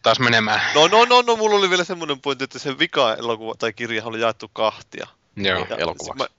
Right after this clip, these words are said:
Speaker 2: mä, niin, kahdeksi elokuvaksi. Se oli mun mielestä kauhean semmoinen kontrasti siinä, että se ensimmäinen elokuva oli kauhean semmoinen hidastempoinen ja semmoinen, siinä nyt ei kauheasti tapahtunut loppujen lopuksi. Sitten se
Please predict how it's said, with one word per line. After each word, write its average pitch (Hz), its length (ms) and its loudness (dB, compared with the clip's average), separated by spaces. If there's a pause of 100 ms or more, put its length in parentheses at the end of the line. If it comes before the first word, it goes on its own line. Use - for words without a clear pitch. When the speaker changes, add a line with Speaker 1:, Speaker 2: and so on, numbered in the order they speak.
(120)
Speaker 2:
mä, 160 60 -16
niin, 139 240 0
kahdeksi 127 400 0
elokuvaksi. 107 560 -8
Se 139 60 -6
oli 170 120 -6
mun 156 160 -6
mielestä 143 260 -6
kauhean 151 420 2
semmoinen 127 320 -10
kontrasti 117 560 -6
siinä, 110 300 -4
että - 180 -10
se - 140 -4 (400)
ensimmäinen 143 520 -2
elokuva 117 400 0
oli 113 120 -2
kauhean 123 400 -2
semmoinen 113 300 -12
hidastempoinen 104 880 -4
ja 101 60 -12
semmoinen, 104 540 -10 (840)
siinä 127 240 -6
nyt 127 140 0
ei 120 100 2
kauheasti 113 480 -2
tapahtunut 104 580 -4
loppujen - 360 -10
lopuksi. - 240 -14
Sitten 143 240 -10
se 127 140 4